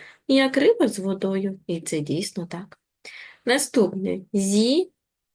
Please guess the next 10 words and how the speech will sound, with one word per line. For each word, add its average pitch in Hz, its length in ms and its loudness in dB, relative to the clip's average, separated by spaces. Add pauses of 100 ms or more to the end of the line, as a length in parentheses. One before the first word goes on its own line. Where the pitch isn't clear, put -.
(280)
Перетворити 208 640 4
треба 170 440 -6
займенник 175 640 0
«я». 180 260 0 (380)
Не 254 120 4
варто 190 360 -2
б 208 100 -10
сперечатися. 262 1000 -2 (760)
З 269 160 4
ким? 208 340 4